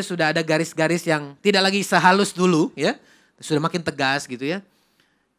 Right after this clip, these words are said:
Kalau saudara para ibu, para istri mulai memegang pipi suaminya gitu, mulai berasa agak kasar gitu ya. Mulai merasa ada lipetan-lipetan gitu ya. Em, itu namanya perubahan.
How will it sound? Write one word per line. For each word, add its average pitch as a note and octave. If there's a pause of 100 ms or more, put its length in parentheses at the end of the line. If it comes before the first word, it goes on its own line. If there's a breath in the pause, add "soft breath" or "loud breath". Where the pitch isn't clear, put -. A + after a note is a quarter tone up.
(200)
Kalau D3
saudara D3+
para D3
ibu, C#3+
para C3+
istri D#3
mulai D3
memegang C#3
pipi C#3
suaminya C#3
gitu, B2+
mulai C3+
berasa C#3
agak A#2+
kasar A2+
gitu G#2
ya. F3 (320 soft breath)
Mulai C3
merasa D3
ada C#3
lipetan-lipetan C3
gitu G#2
ya. G#2+ (560 soft breath)
Em, D3 (1600)
itu G3
namanya F3+ (1040)
perubahan. D3+